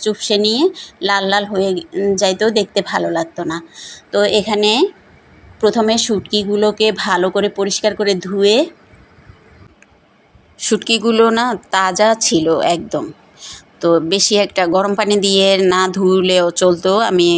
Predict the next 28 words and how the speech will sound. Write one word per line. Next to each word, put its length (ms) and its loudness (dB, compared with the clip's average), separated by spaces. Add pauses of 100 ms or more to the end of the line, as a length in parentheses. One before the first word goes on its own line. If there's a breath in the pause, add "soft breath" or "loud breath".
(140)
ধুই 300 0
নাই, 200 0
গরম 260 0
পানি 240 -2
ইউজ 220 0
করি 280 0
নাই। 260 2 (480 loud breath)
আম, 260 2 (400)
তো 140 0 (100)
ভালো 240 0
করে 220 0
পরিষ্কার 520 0
করে 300 0 (220)
ধুয়ে 380 2
নিয়েছি 560 0 (320 loud breath)
ঠান্ডা 260 0
পানিতেই। 640 0 (380 loud breath)
আর 220 0 (100)
খালি 500 0 (600)
পাতিলের 460 -2
মধ্যে 480 0 (340 loud breath)
ওই 140 2
শুটকিগুলোকে 760 0
প্রথমে 520 0
হালকা 540 -2
টেলে 340 0
নিয়েছি, 480 0 (1800 soft breath)
কারণ 240 -2